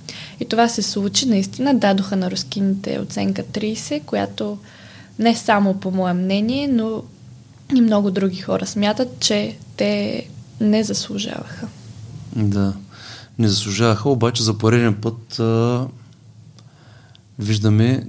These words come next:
Speaker 2: тези, а, лобита, които по всяка вероятност. Но това е каквото е, Стеф, и
Speaker 1: Мгм.
Speaker 2: ние нищо не можем да направим, вие нищо не можете да направите.
Speaker 1: Да.
Speaker 2: Излизаме срещу едни огромни, а, сили, едни огромни държави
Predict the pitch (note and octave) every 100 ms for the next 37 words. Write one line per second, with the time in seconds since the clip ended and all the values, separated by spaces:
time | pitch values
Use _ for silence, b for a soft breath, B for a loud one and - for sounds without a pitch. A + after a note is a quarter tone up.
0 | - A2+ G#2 G2+ A2 B2 - A2 G#2+ G2+
1 | G#2+ G#2 G#2+ G#2 G#2 G2+ G#2+ A2 A#2 -
2 | - - - - - - G#2 G#2 G#2 G#2
3 | G2+ G#2 G#2 A2 - E3 D#3 B B B
4 | B B - A2 D#3 D#3+ A2 G#2 G#2+ G#2+
5 | G2+ B2+ B2 B2 B2+ B2 C3+ B2+ C3+ C#3
6 | C#3 C#3+ - D3+ C#3 A2 G2 G2 B2+ D3
7 | A#2 C3 B2+ - G#2 G2+ G2 F#2+ F#2+ F#2+
8 | C#3 C#3+ C#3+ D#3+ D#3+ B G#3+ G#3+ B B2
9 | A2+ C3+ B2+ A2+ A#2 - A2+ B2 A#2 A2
10 | B2 B2 A#2+ A2 G#2+ G#2+ B B B B
11 | - G#2 G#2 G2+ G2 G2+ G2+ - - -
12 | C#3+ D3 E3+ B2+ B2 A2+ B2+ B2 A2 G#2
13 | G2 A2 A#2